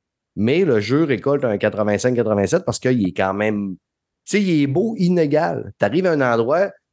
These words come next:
le jeu, il est, il est, il est, il est, il est capable du meilleur comme du pire, on dit.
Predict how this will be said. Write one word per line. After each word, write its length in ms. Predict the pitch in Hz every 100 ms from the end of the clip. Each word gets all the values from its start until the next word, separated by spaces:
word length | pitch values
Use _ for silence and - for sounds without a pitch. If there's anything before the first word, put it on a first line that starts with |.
| _
le 120 | 117
jeu, 180 | 123 196
il 220 | 190 113 110
est, 20 |
il 140 | 113
est, 140 | 113 113
il 140 | 117
est, 320 | 117 117 120 117
il 80 | 120
est, 340 | 123 127 123
il 60 | 127
est 60 |
capable 360 | 127 151 202 208
du 100 | 143
meilleur 340 | 127 131 165 151
comme 200 | 127 113
du 100 | -
pire, 260 | 147 143
on 140 | 104 92
dit. 240 | 90 131